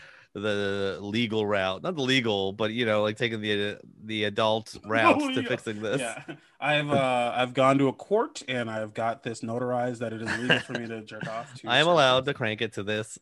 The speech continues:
Speaker 1: <laughs> performer.
Speaker 2: It's, uh, I don't feel better or worse. Lisa Traeger has a really great joke about how paying for porn, she, I mean, years ago, she was ahead of the game. Very funny comedian. Everybody look her up. She's on Netflix. She's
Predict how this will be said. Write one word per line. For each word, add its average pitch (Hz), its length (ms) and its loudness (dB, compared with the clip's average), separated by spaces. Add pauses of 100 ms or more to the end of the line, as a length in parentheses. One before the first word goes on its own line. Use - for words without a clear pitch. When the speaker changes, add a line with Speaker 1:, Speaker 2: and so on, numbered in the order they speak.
Speaker 1:
<laughs> - 100 -10
performer. 101 840 -4 (140)
Speaker 2:
It's, 214 340 -2
uh, 196 840 6 (280)
I - 100 4
don't 247 160 6
feel 208 160 2
better 139 280 4
or 131 80 2
worse. 113 340 -2
Lisa 202 200 -2
Traeger 160 260 2
has 127 120 0
a 123 60 -6
really 127 180 -2
great 120 220 -4
joke 117 280 -4
about 107 300 -2
how 110 340 -6 (420)
paying 120 260 -6
for 113 120 -16
porn, 117 440 -4
she, - 200 -14
I 123 100 -6
mean, 120 160 -6
years 160 360 0
ago, 131 180 -4
she - 140 -4
was 175 140 0
ahead 165 260 4
of 156 60 2
the 139 60 -6
game. 131 360 -2 (300)
Very 147 160 0
funny 143 180 -2
comedian. 123 380 -8
Everybody 113 300 -10
look 110 160 -12
her 110 80 -12
up. 107 120 -14
She's - 140 -20
on 107 120 -14
Netflix. 104 360 -20
She's - 320 -20